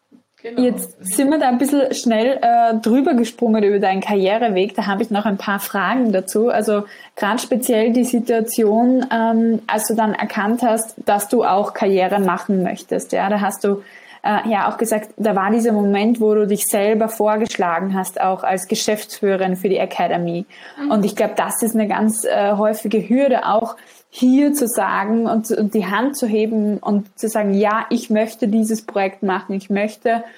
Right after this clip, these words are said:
Speaker 2: diese Stelle haben. Auch wenn mich kein anderer vorschlägt, dann schlage ich mich halt selber vor." Ähm, wie ist es dir damals gegangen und, und welche Fähigkeit hat dich eigentlich auch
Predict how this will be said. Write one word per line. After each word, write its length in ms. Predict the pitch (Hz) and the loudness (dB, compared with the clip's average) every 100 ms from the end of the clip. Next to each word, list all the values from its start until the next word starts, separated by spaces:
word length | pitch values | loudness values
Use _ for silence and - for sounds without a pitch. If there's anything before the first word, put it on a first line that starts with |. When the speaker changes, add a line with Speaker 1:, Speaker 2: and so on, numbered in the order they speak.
| - - | -10 0
Speaker 2:
diese 240 | 233 233 | 0 2
Stelle 500 | 220 - 214 247 214 | -2 0 2 2 2
haben. 600 | 196 180 175 180 185 202 - - - - - | 0 -2 -2 -4 -4 -8 -14 -20 -20 -20 -2
Auch 220 | 226 233 | -2 0
wenn 140 | 285 285 | 2 2
mich 140 | 285 | 2
kein 160 | 262 - | 0 0
anderer 400 | 247 285 233 220 | 2 2 2 0
vorschlägt, 520 | 170 196 233 226 226 | 0 0 0 -2 -2
dann 100 | 226 | -4
schlage 400 | - 170 180 220 | -2 -2 0 -2
ich 100 | 220 | -2
mich 200 | 226 - | -4 -4
halt 140 | 247 | -4
selber 380 | 247 240 254 240 | 0 2 2 0
vor." 460 | 226 - 170 - 214 _ - - - - | -2 -4 -4 -4 -8 _ -20 -20 -20 -4
Ähm, 340 | 214 214 214 - | 0 2 2 2
wie 260 | 220 233 | 4 4
ist 140 | 262 285 | 4 0
es 100 | 285 | 0
dir 140 | 262 | 2
damals 420 | 220 208 214 226 | 2 2 0 0
gegangen 560 | 226 202 - 214 262 269 | -4 -2 -2 0 0 2
und, 220 | 240 233 | 0 0
und 240 | 226 214 | 0 2
welche 240 | 208 208 247 | 0 0 -4
Fähigkeit 580 | - 190 240 254 233 240 | 0 0 0 0 -2 0
hat 220 | 233 254 | 0 -2
dich 180 | 240 220 | -2 0
eigentlich 300 | 226 226 - | -2 0 0
auch 180 | 226 | 0